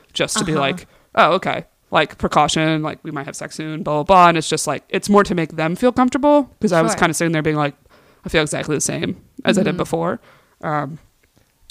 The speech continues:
Speaker 1: but yeah, it's, I mean, it's a whole thing of, um, actually, what mainly also made me stop taking it was I j-,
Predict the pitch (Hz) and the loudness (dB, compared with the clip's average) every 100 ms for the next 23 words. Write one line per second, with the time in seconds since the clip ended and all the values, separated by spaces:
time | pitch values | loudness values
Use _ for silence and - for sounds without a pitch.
0 | - 175 165 147 - 170 - - _ _ | -4 -2 0 -4 -8 -8 -8 -10 _ _
1 | _ _ _ - 190 180 190 175 170 165 | _ _ _ -4 0 0 2 2 2 0
2 | 165 151 156 151 147 143 143 - _ _ | -2 -2 -4 -4 -4 -4 -6 -8 _ _
3 | _ _ _ - - 226 226 220 254 233 | _ _ _ -20 -2 2 4 6 6 6
4 | 202 - 185 196 175 170 165 - 160 - | 6 4 2 2 2 2 2 0 -2 -2
5 | 170 165 170 156 160 156 156 156 147 | -2 -2 -2 -4 -2 -2 -2 -2 -6